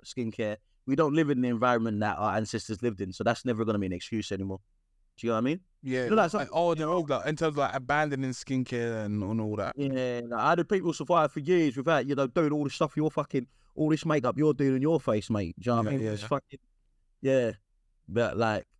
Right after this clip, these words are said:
Speaker 1: they didn't live the way we're living, you know what I mean? A lot of this stuff is fresh, clean, you know? Um, so we're in a different time where there's pollution and all this shit. So you're, you're, you're right, man. You're right.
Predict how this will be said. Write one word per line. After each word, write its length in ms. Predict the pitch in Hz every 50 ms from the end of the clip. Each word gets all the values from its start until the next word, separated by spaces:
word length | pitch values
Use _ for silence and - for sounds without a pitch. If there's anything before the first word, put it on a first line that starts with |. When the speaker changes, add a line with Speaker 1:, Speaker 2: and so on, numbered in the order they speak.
| _ _ _ _ _ _ _ _ _
Speaker 1:
they 120 | - 131 135
didn't 180 | 135 127 117
live 240 | 120 127 127 120 117 -
the 60 | 120
way 120 | 113 110
we're 160 | 110 113 117
living, 280 | 113 120 117 113 107 101
you 80 | 101 98
know 80 | 95
what 40 | 95
I 120 | 101 107
mean? 140 | 104 101 98 98
A 60 | 101
lot 80 | 104 113
of 40 | 107
this 100 | 110 101
stuff 200 | - 95 98 -
is 80 | 98 -
fresh, 420 | - - 113 104 92 - - - - _ _ _ _ _ _ _ _
clean, 340 | - - 123 117 110 107 104 101 - _ _ _ _ _ _ _
you 80 | - 104
know? 260 | 104 104 104 104 101 - _ _ _ _ _ _ _ _ _ _ _ _ _ _ _
Um, 580 | - 90 92 92 92 92 90 90 90 90 90 92 - _ _ _ _ _ -
so 360 | - - 92 90 87 87 - - _ _ _
we're 160 | - 92 104
in 40 | 101
a 60 | 98
different 300 | 92 104 - - 95 85
time 220 | - 104 101 98 98
where 80 | 98
there's 100 | 95 -
pollution 560 | - - 107 98 98 101 98 - - 95 92
and 100 | 92 92
all 120 | 92 92 95
this 120 | 90 95 -
shit. 240 | - - 98 -
So 180 | - - 95 98
you're, 220 | 98 104 104 101 - -
you're, 200 | 123 123 120 120
you're 180 | 123 135 131
right, 220 | 139 160 151 - -
man. 220 | - 107 101 104
You're 120 | 110 113 117
right. 180 | 123 120 107